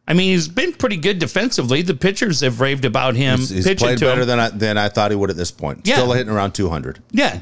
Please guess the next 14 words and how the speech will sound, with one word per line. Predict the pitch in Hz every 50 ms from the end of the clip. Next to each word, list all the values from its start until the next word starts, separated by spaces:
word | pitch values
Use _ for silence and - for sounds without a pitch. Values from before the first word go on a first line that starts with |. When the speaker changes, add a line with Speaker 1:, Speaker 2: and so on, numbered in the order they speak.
| - - -
Speaker 1:
C | - - - 247
plus, | 190 - 202 196 175 -
B | - - - 190 175
minus. | 170 165 175 196 214 233 220 - - - _ _ _
Cronenworth | - 220 226 240 240 220 214 208 170
is | 180 170 156 139
C | - - - 190 190
minus. | 175 170 170 196 226 254 233 - - - - - _ _ - - - - - _ _ _
Speaker 2:
He's | - 120 113
Speaker 1:
I | 208
like | 269
Speaker 2:
dude, | - 135 127 120 - - 87
D. | 90 82 78 78 76 - _ _ _ _ _ _ _ _ _
Speaker 1:
Uh, | 180 185 180 185 185 180